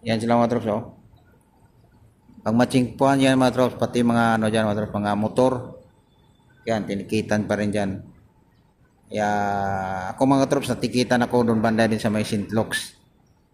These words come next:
Ang lupit yun sa akin mga trops kasi hinarangan talaga ako nila eh. Kaya hindi ako makalis-alis. Ayan mga trops, umalis na. Yan. Siguro, ah, hindi pa yan nagka, ano.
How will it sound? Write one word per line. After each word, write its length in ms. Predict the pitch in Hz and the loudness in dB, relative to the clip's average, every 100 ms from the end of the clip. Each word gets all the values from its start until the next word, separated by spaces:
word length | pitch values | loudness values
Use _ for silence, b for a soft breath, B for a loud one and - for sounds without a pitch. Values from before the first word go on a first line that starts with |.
| _ _ - | _ _ -4
Ang 160 | 117 | 2
lupit 240 | 127 - 117 | 2 2 -2
yun 80 | |
sa 160 | 123 127 | 0 0
akin 160 | 123 120 | 2 0
mga 80 | |
trops 320 | 113 127 - - | 0 -4 -6 -4
kasi 320 | 127 117 113 | 2 4 4
hinarangan 480 | 113 113 113 113 113 | 4 4 4 2 2
talaga 320 | 113 113 110 | 2 2 2
ako 80 | 113 | 0
nila 240 | 110 110 | 2 0
eh. 240 | 92 80 - _ _ _ _ _ _ _ _ | 0 -6 -16 _ _ _ _ _ _ _ _
Kaya 240 | 107 107 110 | 0 2 2
hindi 160 | 110 | 2
ako 240 | 107 110 107 | 0 0 -2
makalis-alis. 880 | 95 104 104 90 98 98 - - - - _ _ _ _ _ _ _ _ _ _ _ _ _ - - | -2 -2 -2 -4 -6 -6 -12 -20 -20 -20 _ _ _ _ _ _ _ _ _ _ _ _ _ -20 -16
Ayan 240 | - 104 101 | -4 -2 0
mga 140 | 101 | 0
trops, 260 | 104 95 - | -2 -4 -8
umalis 320 | 104 107 104 104 | -4 -2 -2 -2
na. 240 | 92 - - - _ _ _ _ _ 622 - - - - - - - - - - - - - 90 | -4 -6 -16 -20 _ _ _ _ _ -20 -20 -20 -20 -20 -20 -20 -20 -20 -18 -16 -14 -16 -16 -10
Yan. 400 | 90 85 78 - - - _ | -8 -8 -12 -20 -20 -20 _
Siguro, 400 | - 120 123 120 | -2 2 4 4
ah, 160 | 113 107 | 4 2
hindi 200 | 113 113 | 0 -2
pa 160 | 110 113 | 0 0
yan 160 | 110 | 0
nagka, 200 | 107 110 110 110 107 107 113 | 0 0 2 2 2 2 0
ano. 320 | 107 - - | 0 -4 -10